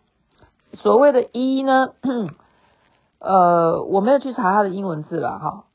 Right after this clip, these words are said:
一就是代表你是一个比较，我们统称就是比较外向的。那 I 当然就是比较内向，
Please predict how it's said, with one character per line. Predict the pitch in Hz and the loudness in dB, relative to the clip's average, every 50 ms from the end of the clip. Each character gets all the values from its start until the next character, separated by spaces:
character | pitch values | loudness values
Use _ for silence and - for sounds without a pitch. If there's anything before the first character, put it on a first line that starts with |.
| _ _ _ | _ _ _
一 | - 330 277 262 269 269 233 | -12 -10 -8 -8 -8 -8 -6
就 | 254 240 | -4 -4
是 | 208 | -2
代 | 185 202 170 156 | -2 -2 -4 -4
表 | 156 139 123 127 143 135 | -4 -6 -10 -10 -10 -12
你 | 147 147 135 | -12 -12 -12
是 | - - - 180 | -14 -14 -12 -12
一 | 156 135 135 - | -12 -12 -12 -10
个 | - 156 156 | -10 -10 -10
比 | - 143 | -10 -10
较， | - 160 151 143 - - - | -8 -6 -4 -4 -6 -8 -12
我 | - 165 | -10 -8
们 | 170 190 208 | -8 -8 -10
统 | - - 165 139 143 180 | -8 -8 -10 -8 -10 -12
称 | - - 220 202 208 202 202 208 | -10 -6 -6 -4 -4 -6 -10 -10
就 | - 175 156 | -8 -10 -10
是 | 147 156 151 | -10 -10 -14
比 | - 214 - | -14 -16 -18
较 | - - 147 143 139 - - - - | -14 -10 -6 -4 -4 -4 -6 -8 -2
外 | - 240 247 208 147 131 | 0 0 0 0 -2 -6
向 | - - 175 135 107 104 - - | -10 -8 -8 -8 -8 -10 -16 -20
的。 | - - _ _ _ _ _ _ _ _ _ _ _ _ _ _ _ - | -20 -20 _ _ _ _ _ _ _ _ _ _ _ _ _ _ _ -6
那 | 226 214 | -2 -2
I | 208 - - - 226 254 269 269 277 277 - _ _ _ _ | -2 -2 0 2 2 2 2 2 -2 -8 -14 _ _ _ _
当 | - 175 170 165 | -4 -2 -2 -2
然 | 147 131 127 | -4 -6 -10
就 | - 139 | -14 -14
是 | 135 135 | -16 -14
比 | - 175 | -16 -14
较 | - 65 139 | -12 -12 -10
内 | 147 151 139 131 - | -10 -10 -12 -12 -14
向， | - - 139 - - | -16 -14 -14 -14 -14